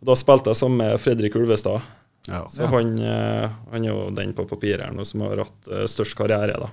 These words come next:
Speaker 1: Så jeg tenker han skal få balansere den midtbanen.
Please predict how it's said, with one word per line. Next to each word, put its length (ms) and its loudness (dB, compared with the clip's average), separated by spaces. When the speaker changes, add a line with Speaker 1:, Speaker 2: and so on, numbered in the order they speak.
Speaker 1:
Så 540 -2
jeg 60 -14
tenker 240 6
han 120 6
skal 160 0
få 140 2
balansere 520 4
den 140 0
midtbanen. 440 2